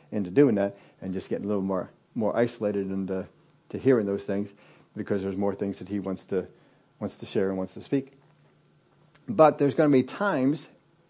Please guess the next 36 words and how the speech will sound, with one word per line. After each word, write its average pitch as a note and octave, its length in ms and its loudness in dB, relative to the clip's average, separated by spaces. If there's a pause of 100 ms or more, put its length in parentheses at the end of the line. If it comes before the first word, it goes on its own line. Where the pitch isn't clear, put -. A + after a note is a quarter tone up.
(340)
that C3+ 480 4
God D#3 280 4
is C3 140 0
going C#3 260 4
to B2 120 -4
try D#3+ 380 6
and A#2+ 280 0
use E3+ 580 2
you A2+ 680 2 (300)
in C#3+ 240 6
this C3 240 8
area A#2+ 380 8
of A#2+ 100 2
taking B2+ 300 2
hold A#2 260 4
with B2 160 0
him A2 140 0
in G#2+ 100 -2
prayer. G#2 240 -2 (3000)
Don't B2 240 4
be A#2 80 2
resistant A2 480 -2
to - 80 -8
it. - 80 -14 (2750)
You B2+ 220 6
may B2+ 240 10
have B2 340 8
people D3+ 380 4
that B2 180 2
you A#2 100 0
know D3 240 6
about C3 320 6
that A#2+ 120 -8
you'll B2 100 -2
be G#2+ 80 2
praying, A2+ 460 0